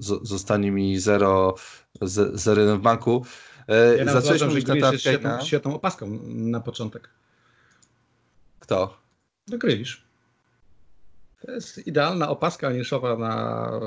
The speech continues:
Speaker 2: e, początek. Wszyscy dadzą, nie wiem, Kuna, De Bruyna czy kogokolwiek. A proszę, a Grealish grał siebie
Speaker 1: Tak,
Speaker 2: dwa
Speaker 1: ale to jest
Speaker 2: mecze.
Speaker 1: taka, to jest taka opaska,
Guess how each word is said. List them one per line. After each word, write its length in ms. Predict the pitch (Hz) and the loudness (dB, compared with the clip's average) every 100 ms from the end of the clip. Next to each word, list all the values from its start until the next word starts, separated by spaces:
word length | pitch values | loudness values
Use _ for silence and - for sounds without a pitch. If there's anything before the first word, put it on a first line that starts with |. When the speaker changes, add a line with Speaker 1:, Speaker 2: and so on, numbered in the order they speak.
| 117 - 117 | -6 -6 -6
Speaker 2:
e, 40 | |
początek. 500 | 110 123 117 110 120 | -2 -2 -2 -2 -6
Wszyscy 280 | - 123 127 | -6 -6 -2
dadzą, 320 | 120 113 117 | 2 2 2
nie 120 | 113 | 2
wiem, 220 | 104 101 98 | 0 -2 -6
Kuna, 640 | - 139 123 113 110 107 | -2 0 2 2 2 0
De 160 | 104 113 | -2 -2
Bruyna 440 | 113 123 120 123 | 0 0 0 -2
czy 140 | - | -4
kogokolwiek. 640 | - 117 - 110 120 143 - 139 131 104 | -8 -6 0 0 0 -4 -10 -18 -16 -8
A 120 | - | -8
proszę, 320 | - 120 - | 0 0 0
a 80 | 113 | -2
Grealish 440 | 120 127 110 101 - | -2 0 -2 -2 -2
grał 260 | 131 120 | 2 2
siebie 280 | - 113 104 104 104 | 0 -4 -2 -2 -2
Speaker 1:
Tak, 280 | 104 98 101 - | -4 -4 -8 -14
Speaker 2:
dwa 200 | 151 104 | -8 0
Speaker 1:
ale 100 | 113 | 2
to 100 | 107 | 2
jest 120 | 135 | 0
Speaker 2:
mecze. 160 | 135 143 | 0 -2
Speaker 1:
taka, 300 | 147 139 131 _ _ - | -2 -2 -4 _ _ -6
to 80 | 123 | -6
jest 140 | 127 | -2
taka 240 | 139 - | -4 -2
opaska, 640 | 131 131 143 - 135 131 | -2 0 -2 0 2 2